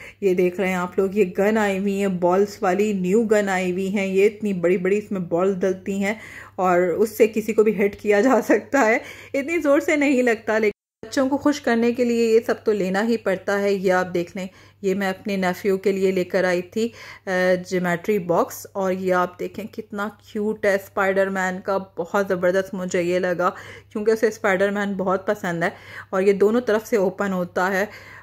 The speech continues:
और बहुत हसीन। हम लोग तो इस्तेमाल करते करते एक उम्र ही गुजर गई है इन सब चीज़ों को। आजकल बच्चे यूज़ कर रहे होते हैं तो वो बहुत अच्छा लगता है और उनके लिए ख़रीदना बहुत अच्छा लगता है मुझे। मुझे स्टेशनरी का सामान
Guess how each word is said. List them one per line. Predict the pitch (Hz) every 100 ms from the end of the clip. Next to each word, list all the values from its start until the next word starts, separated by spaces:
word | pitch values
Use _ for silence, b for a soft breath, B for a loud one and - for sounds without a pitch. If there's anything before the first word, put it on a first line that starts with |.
| B
और | 180 175 175
बहुत | 185 233 233
हसीन। | 196 185 208 214
हम | 214 202
लोग | 214 214
तो | 247
इस्तेमाल | 240 196 196 202
करते | 196 190 202
करते | 196 185 202 208 208 _ _ _ - - 202
एक | 196 196
उम्र | 196
ही | 220
गुजर | 214 208 190
गई | 185 190
है | 240
इन | 233
सब | - 262 -
चीज़ों | 247 208 208 202
को। | 220 - B B B
आजकल | 208 214 277 214
बच्चे | 196 196 285
यूज़ | 254 254 -
कर | 233 220
रहे | 226
होते | 226 214 226
हैं |
तो | 226 220
वो | 208
बहुत | 190 214 196
अच्छा | 196 214
लगता | 185 - 220
है |
और | 220
उनके | 214 214
लिए | 240
ख़रीदना | 262 233 214 226 269 269
बहुत | 226 208 202
अच्छा | 196 208
लगता | 175 160 -
है | 180
मुझे। | 170 170 175 B B B 214
मुझे | 226 254
स्टेशनरी | - 202 214 - 226 247
का | 269
सामान | 269 214 226